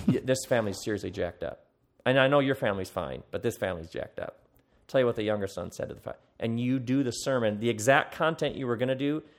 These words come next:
Speaker 2: you just do it. Maybe you have a fence. Maybe you have your lawnmower.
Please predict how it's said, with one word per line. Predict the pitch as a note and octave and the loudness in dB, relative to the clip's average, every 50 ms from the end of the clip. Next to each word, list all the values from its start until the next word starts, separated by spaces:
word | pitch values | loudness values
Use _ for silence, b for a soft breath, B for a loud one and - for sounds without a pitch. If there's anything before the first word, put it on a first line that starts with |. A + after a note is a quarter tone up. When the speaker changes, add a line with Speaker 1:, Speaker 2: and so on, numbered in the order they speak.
| b b b | b b b
Speaker 2:
you | B2+ B2 B2 | -4 -2 -2
just | A2+ C3+ C#3+ C#3 - A#2+ A2+ | -2 -2 -4 -4 -6 -10 -4
do | G#2+ C3+ C#3+ C3+ A#2 | 0 2 4 6 4
it. | G#2+ - - - - - - | 4 2 0 -6 -14 -6 -2
Maybe | A#2+ B2 A#2+ C3 | -2 -2 0 -2
you | B2+ B2+ B2 | -2 -2 0
have | B2 B2+ A2+ | 0 0 0
a | A2 | -2
fence. | - - - - C#3 G#2+ F2+ - - - - | -4 -4 -2 0 0 0 0 -4 -10 -12 -6
Maybe | A2+ A2 A2 A#2 | -4 -4 -2 -2
you | A#2 A2+ | -2 -2
have | A#2 A2+ A2 | -2 0 0
your | A2 G#2+ | 0 0
lawnmower. | G#2+ A#2 A#2 A#2+ A#2+ A2 G2+ F#2 E2+ E2 D#2 | 2 2 2 2 2 0 -2 -4 -4 -6 -10